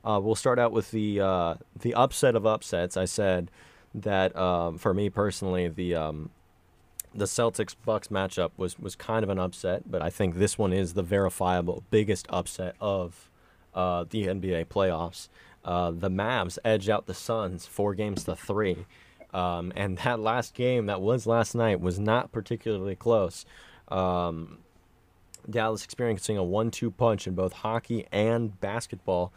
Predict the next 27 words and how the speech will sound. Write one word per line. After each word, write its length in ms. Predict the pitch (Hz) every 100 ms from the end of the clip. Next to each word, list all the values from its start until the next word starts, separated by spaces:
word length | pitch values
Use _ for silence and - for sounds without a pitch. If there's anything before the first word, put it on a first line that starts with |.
| - - -
um, 480 | - 92 90 87 90 -
in, 380 | 101 92 92 85 -
in 180 | 110
elimination. 840 | 110 117 117 107 107 113 - 92 90
And 320 | 92 87 - -
like 260 | 92 107
I 40 | 107
said, 300 | - 101 82
this 220 | 90 -
was 140 | 87
not 420 | 87 92 98 95 - -
pretty 340 | 110 90 82
for, 440 | - 87 82 76 - _ - _ -
uh, 400 | 87 80 78 78
Phoenix. 640 | - 101 85 73 - - _ _ _ _
This 260 | - 101 -
was, 420 | 101 92 87 - _ _ _
simply 340 | - 156 -
put, 240 | 104 120 95
a 40 |
disaster. 520 | 87 80 92 90 - 85
What 280 | 107 117
the 140 | - 82
heck 260 | 101 98
happened, 560 | 98 92 92 67 65 - _ - -
um, 560 | 87 82 78 71 71 - -
Jack? 400 | 92 85 -